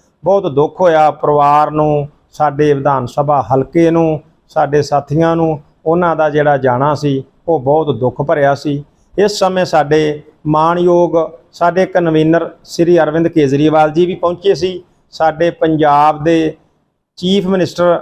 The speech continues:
ਸਰਦਾਰ ਭਗਵੰਤ ਸਿੰਘ ਮਾਨ ਜੀ ਉਚੇਚੇ ਤੌਰ ਤੇ ਆਏ ਸੀ, ਪੰਜਾਬ ਦੇ ਪ੍ਰਭਾਰੀ ਸ੍ਰੀ ਮਨੀਸ਼ ਸਿਸੋਦੀਆ ਜੀ, ਉਹ ਵੀ ਆਪਣਾ ਵਕਤ ਕੀਮਤੀ ਕੱਢ ਕੇ ਸ਼ਰਧਾਂਜਲੀ ਦੇਣ ਵਾਸਤੇ ਉਹਨਾਂ ਦੇ ਅੰਤਮ ਅਰਦਾਸ ਦੇ ਵਿੱਚ ਸਾਰੇ ਹੀ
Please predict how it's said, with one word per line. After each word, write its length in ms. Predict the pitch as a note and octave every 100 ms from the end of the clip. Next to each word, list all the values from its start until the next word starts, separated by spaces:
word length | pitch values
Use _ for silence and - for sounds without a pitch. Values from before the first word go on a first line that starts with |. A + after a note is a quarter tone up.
| -
ਸਰਦਾਰ 440 | - D#3 D#3 F3
ਭਗਵੰਤ 400 | E3 E3+ D#3 C3+
ਸਿੰਘ 240 | A#2+ E3 D#3+
ਮਾਨ 360 | D3 C#3 D3
ਜੀ 340 | C#3+ E3+ D#3 D3 _ -
ਉਚੇਚੇ 420 | C#3+ D#3+ D3+ F3
ਤੌਰ 260 | E3+ D#3+ D#3+
ਤੇ 180 | E3 D#3+
ਆਏ 180 | D3+ E3
ਸੀ, 220 | E3+ D#3
ਪੰਜਾਬ 640 | - C#3+ D3 D3+ D#3+ D#3+
ਦੇ 100 | F3
ਪ੍ਰਭਾਰੀ 500 | F3 D#3+ D#3 D3 D3
ਸ੍ਰੀ 300 | - D#3 F3
ਮਨੀਸ਼ 400 | E3 D3+ D3+ E3+
ਸਿਸੋਦੀਆ 560 | E3 B2 D#3+ F3+ G3+ F3+
ਜੀ, 200 | D3 A2+ _ _ -
ਉਹ 140 | G3+ G#3
ਵੀ 120 | G3
ਆਪਣਾ 320 | D#3+ D#3 D#3
ਵਕਤ 240 | D3+ C3+ -
ਕੀਮਤੀ 420 | D#3+ D3+ C#3 D3+
ਕੱਢ 240 | D3 D3
ਕੇ 440 | C#3+ D#3 E3 G#3 - _ _ _ _ _ -
ਸ਼ਰਧਾਂਜਲੀ 520 | D#3 D3+ D3+ C3 E3+
ਦੇਣ 240 | F3 E3 C#3+
ਵਾਸਤੇ 680 | C#3+ C#3 - F3 F#3+ G3+ - _ _ _
ਉਹਨਾਂ 300 | E3+ G3 F#3
ਦੇ 380 | D#3 D3+ E3 F#3 D3+
ਅੰਤਮ 300 | D#3+ F3 E3
ਅਰਦਾਸ 400 | D3 C3+ C#3 C#3+
ਦੇ 100 | D3+
ਵਿੱਚ 180 | C#3 C#3
ਸਾਰੇ 280 | C3+ C#3+ C#3+
ਹੀ 220 | D#3+